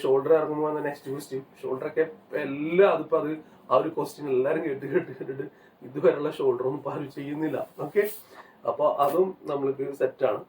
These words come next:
അപ്പൊ അതേപോലെ ഇങ്ങനെ ഒന്ന് കർവ് ചെയ്തിട്ട് up to down വരെ ഒന്ന് പോയാൽ മതി,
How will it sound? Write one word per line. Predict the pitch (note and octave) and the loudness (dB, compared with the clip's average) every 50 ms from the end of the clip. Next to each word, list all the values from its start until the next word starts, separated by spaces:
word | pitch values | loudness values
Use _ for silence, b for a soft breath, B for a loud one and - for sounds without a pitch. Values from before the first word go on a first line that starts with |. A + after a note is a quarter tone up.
| b b b b - | b b b b -2
അപ്പൊ | A#2 B2 C3+ C3+ | 2 4 4 4
അതേപോലെ | C#3+ D3 D3+ E3+ F3 E3+ F#3+ G3+ F#3 D#3+ | 4 2 6 6 6 6 6 2 0 -6
ഇങ്ങനെ | D3+ D#3 E3 F3+ F3+ | -4 -2 -2 -2 -2
ഒന്ന് | F#3+ G3 G3 G3 | -2 -4 -2 -2
കർവ് | F3 E3 D#3+ E3 E3 | 0 0 0 -2 -2
ചെയ്തിട്ട് | E3+ D#3+ D#3 - F3+ G3 - - - - - - - - | -4 -8 -6 -8 -10 -10 -12 -16 -20 -20 -20 -14 -12 -12
up | - - _ - | -12 -12 _ -4
to | G3 F#3+ E3+ | -2 2 4
down | E3+ E3 E3 E3+ F3+ F#3+ G3 | 4 4 4 2 0 2 4
വരെ | F#3+ F3+ F3 F3+ | 2 4 2 2
ഒന്ന് | F3 F3 E3+ E3 | 0 -2 0 2
പോയാൽ | E3 D#3 D3 D3 C#3+ | 4 4 4 2 0
മതി, | C#3 B2+ A#2+ | -2 -4 -6